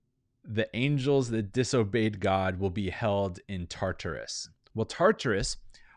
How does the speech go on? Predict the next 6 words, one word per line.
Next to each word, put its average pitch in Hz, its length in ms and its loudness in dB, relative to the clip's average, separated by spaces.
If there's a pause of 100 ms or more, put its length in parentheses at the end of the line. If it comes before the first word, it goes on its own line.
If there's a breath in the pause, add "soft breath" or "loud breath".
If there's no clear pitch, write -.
(120)
was 113 260 2
understood 123 600 2
in, 107 180 0 (120)
in 98 360 -4
Greek 117 360 0
religion 113 580 0